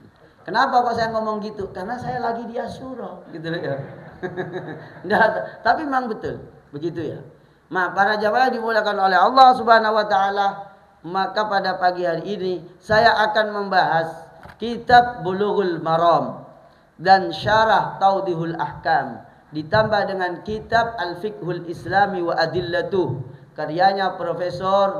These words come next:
Doktor Asy-Syaikh Al-Imam Wahba Az-Zuhaili, dan ditambah kitab Al-Mawsu'ah Al-Fiqhiyah terkait dengan bab jenazah. Nah, di bab jenazah ini diterangkan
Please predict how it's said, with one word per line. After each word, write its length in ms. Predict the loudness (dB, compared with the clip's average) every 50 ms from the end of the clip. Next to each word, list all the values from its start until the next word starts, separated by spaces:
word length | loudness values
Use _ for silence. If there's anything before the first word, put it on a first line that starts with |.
| 0
Doktor 480 | 0 0 0 -2 -4 -2 -2 -2 -2 -4
Asy-Syaikh 880 | -6 -8 -8 -8 -8 -6 -4 -2 -2 -4 -6 -8 -12 -16 -20 -20 -10
Al-Imam 640 | -4 -2 -2 -2 -4 -8 -6 -4 0 0 0 0 0 -2 -2
Wahba 400 | -2 -2 -2 -2 -2 -2 0 -2 -4
Az-Zuhaili, 720 | -6 -6 -6 -6 -2 -2 0 0 -2 -2 -2 -4 -6 -6 -10 -16 -20 -20 _ _ _ _ _ _
dan 400 | -6 -2 -2 -2 -2 -2 -6 -8
ditambah 720 | -8 -8 -2 0 0 0 2 0 0 0 0 -2 -4 -10 -16 -18 -20 -20 _ _ -14
kitab 320 | -14 -10 -4 -4 -4 -4 -2
Al-Mawsu'ah 720 | -4 -6 -6 -6 -6 -8 -8 -8 -8 -4 -2 -2 -2 -4
Al-Fiqhiyah 720 | -6 -10 -12 -10 -6 -4 -2 -2 -2 -4 -4 -10 -10 -8
terkait 400 | -6 -6 -2 0 0 0 0 -2
dengan 480 | -6 -8 -6 -6 -6 -8 -8 -12 -10 -2
bab 320 | 2 2 2 2 -2 -6
jenazah. 640 | -8 -8 -8 -8 -10 -10 -12 -14 -14 -14 -16 -20 -20 -20 _ -12
Nah, 320 | -10 -8 -8 -8 -10 -16 -20 -20 -20 _ -16 -12
di 120 | -10 -6
bab 240 | -2 0 0 0 0 -2
jenazah 440 | -2 -2 0 0 0 2 0 0
ini 160 | 0 -2 -4 -4
diterangkan 600 | -6 -8 -6 -2 0 0 0 0 4 4 4